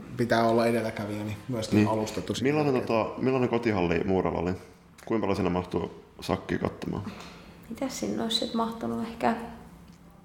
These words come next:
Speaker 3: tuhat?
Speaker 1: Ihan kiva.
Speaker 3: Mun mielestä jossain kohtaa meidän sportchefi sanoi, että siellä oli ollut jossain playereiden aikaa, mut siis, et se oli ihan, ei siellä ole istumapaikkoja niin paljon, että sit siellä oli tehty
Speaker 1: Joo.
Speaker 3: niinku.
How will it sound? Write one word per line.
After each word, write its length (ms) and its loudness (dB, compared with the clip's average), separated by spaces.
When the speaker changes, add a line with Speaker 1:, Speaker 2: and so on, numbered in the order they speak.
Speaker 3:
tuhat? 560 2
Speaker 1:
Ihan 180 2
kiva. 180 -4
Speaker 3:
Mun 120 4
mielestä 300 4
jossain 280 -2
kohtaa 680 0
meidän 400 2
sportchefi 640 0
sanoi, 320 0
että 120 -8
siellä 180 -2
oli 220 -4
ollut 280 4
jossain 300 0
playereiden 500 2
aikaa, 420 2
mut 120 -8
siis, 140 2
et 100 0
se 80 2
oli 160 2
ihan, 340 2
ei 100 2
siellä 180 6
ole 80 6
istumapaikkoja 540 0
niin 140 -2
paljon, 180 0
että 120 -6
sit 80 -12
siellä 160 2
oli 60 -2
tehty 360 -2
Speaker 1:
Joo. 220 4
Speaker 3:
niinku. 360 0